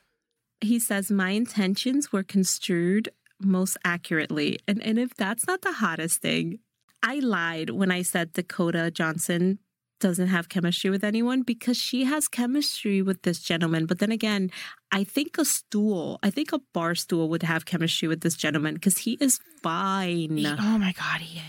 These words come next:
Speaker 2: is. And the thing is, is that, like, he was like, "Will I see you again?"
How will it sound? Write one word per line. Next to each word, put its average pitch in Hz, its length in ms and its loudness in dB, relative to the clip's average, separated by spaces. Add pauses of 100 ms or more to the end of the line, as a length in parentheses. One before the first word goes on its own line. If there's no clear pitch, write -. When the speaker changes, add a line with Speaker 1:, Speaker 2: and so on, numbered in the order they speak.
(180)
Speaker 2:
is. - 160 -10 (440)
And 247 240 4
the 240 80 0
thing 247 280 2
is, 208 360 2
is 214 180 -2
that, 202 220 -2 (140)
like, 190 280 -2 (420)
he 240 280 -2
was 226 200 2
like, 208 220 2
"Will 214 80 2
I 208 180 2
see - 220 2
you 202 240 4
again?" 185 520 2